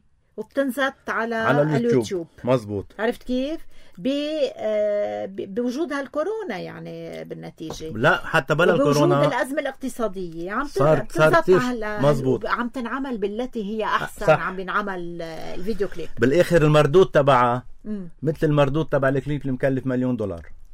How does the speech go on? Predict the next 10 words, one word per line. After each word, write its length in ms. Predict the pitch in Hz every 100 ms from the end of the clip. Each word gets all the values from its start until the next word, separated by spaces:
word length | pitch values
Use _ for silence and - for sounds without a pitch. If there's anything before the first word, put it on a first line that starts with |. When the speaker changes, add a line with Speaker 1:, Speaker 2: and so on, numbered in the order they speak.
| -
Speaker 1:
مم. 120 | - 98
Speaker 2:
على 100 | 107
اليوتيوب 380 | 110 - 104
هي 80 | 120
ذاتها. 380 | 127 156 - - - -
Speaker 1:
مم. 240 | 190 170
Speaker 2:
لأنه 340 | 90 - 107 107
بالآخر 380 | 110 135 131 113
الفيو 460 | 113 107 123 131
فيو. 260 | 113 113